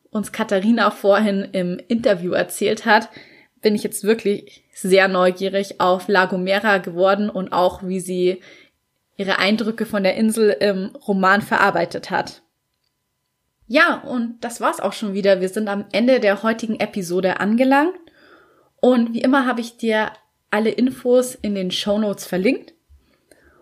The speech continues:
Und ich würde mich wahnsinnig freuen, wenn du mir auf iTunes und Spotify folgen würdest. Das zeigt mir dann auch, wie das Interesse von deiner Seite da ist.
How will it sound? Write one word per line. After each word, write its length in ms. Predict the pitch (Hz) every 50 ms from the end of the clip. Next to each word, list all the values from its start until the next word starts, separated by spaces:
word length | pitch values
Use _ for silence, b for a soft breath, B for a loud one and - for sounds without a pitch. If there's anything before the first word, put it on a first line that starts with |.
| b b -
Und 300 | 254 285 294 285 262 262
ich 140 | - -
würde 140 | 269 277 285
mich 240 | 262 269 - - 220
wahnsinnig 500 | 220 240 269 302 294 294 262 247 254 -
freuen, 380 | - 226 220 220 240 262 240 240
wenn 120 | 233 226
du 80 | 233 226
mir 300 | 220 220 226 208 - -
auf 260 | 196 190 196 - - - -
iTunes 480 | 190 226 262 254 - - 240 226 226
und 260 | - - 202 196 196 196
Spotify 800 | - - _ - - 254 254 - 220 226 - 208 185 170 180 190
folgen 500 | - - - 196 190 220 226 226 214 196
würdest. 480 | 196 214 220 233 262 294 320 - - b b b b b b b _ -
Das 460 | - 214 202 214 208 - - - - - - _ _
zeigt 260 | - - 240 254 254
mir 80 | 254 247
dann 200 | 226 233 226 226
auch, 260 | - 220 233 226 226 226
wie 320 | 202 185 202 214 220 202
das 320 | 202 196 185 180 180 -
Interesse 720 | - - 233 226 - 208 202 180 196 262 - 302 277 294 277
von 240 | 277 285 - 202 190
deiner 300 | 180 185 190 220 247 262
Seite 320 | 247 240 285 233 254 254 247
da 240 | 226 240 247 285 302
ist. 380 | - - 349 370 - - -